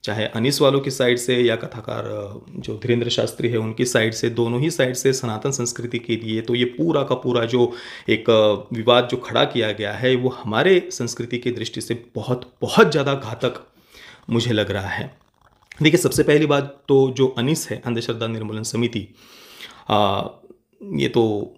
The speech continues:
मतलब, मैंने जब पहली बार इसका गठन किया गया था, मेरे गुरुदेव ने कई बार सत्संग के माध्यम से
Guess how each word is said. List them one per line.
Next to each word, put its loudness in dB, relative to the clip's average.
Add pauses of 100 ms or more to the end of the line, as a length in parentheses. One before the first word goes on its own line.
मतलब, -4 (640)
मैंने 0 (280)
जब -2
पहली 4
बार 6
इसका 0
गठन -2
किया 2
गया 0
था, -4
मेरे -2
गुरुदेव -2
ने 0
कई 2
बार 4
सत्संग -2
के 4
माध्यम -4
से -4